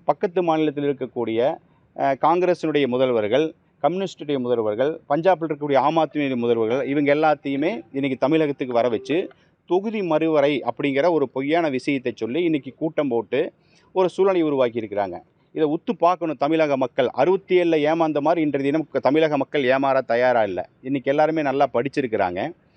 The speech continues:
மக்களுக்கு எல்லா விஷயம் தெரியும். உலகம் வந்து நம்மளுடைய கையில் இருக்கிற மாதிரி இன்னைக்கு அப்பப்போ சோஷியல் மீடியால அனைத்து விஷயங்களுமே தெரிஞ்சிடும். இன்றைய தினத்துல பேசி கொண்டிருக்கக்கூடிய விஷயத்துல மூணு விஷயத்தை இவங்க மறைக்கணுங்கிறதுக்காக பொய்யா இந்த தினம் சொல்லிட்டு இருக்கிறாங்க.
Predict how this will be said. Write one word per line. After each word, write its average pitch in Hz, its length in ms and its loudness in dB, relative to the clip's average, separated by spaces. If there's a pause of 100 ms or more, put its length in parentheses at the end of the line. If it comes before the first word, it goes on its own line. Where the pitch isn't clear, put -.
(200)
மக்களுக்கு 147 400 0
எல்லா 156 140 2
விஷயம் 143 400 -6
தெரியும். 117 540 -4
உலகம் 175 380 0
வந்து 151 240 -2
நம்மளுடைய 135 360 0
கையில் 160 280 0
இருக்கிற 143 300 -2
மாதிரி 143 260 0
இன்னைக்கு 127 320 -2
அப்பப்போ 156 100 -4
சோஷியல் 143 440 -4
மீடியால 123 280 0
அனைத்து 143 400 0
விஷயங்களுமே 127 560 -2
தெரிஞ்சிடும். 113 400 -2 (400)
இன்றைய 214 420 2
தினத்துல 196 280 -2
பேசி 175 360 -2
கொண்டிருக்கக்கூடிய 143 760 -4
விஷயத்துல 135 440 0
மூணு 185 340 -2
விஷயத்தை 170 360 2
இவங்க 123 280 0
மறைக்கணுங்கிறதுக்காக 123 840 0
பொய்யா 160 260 0
இந்த 135 200 0
தினம் 123 200 -2
சொல்லிட்டு 110 360 -8
இருக்கிறாங்க. 90 280 -4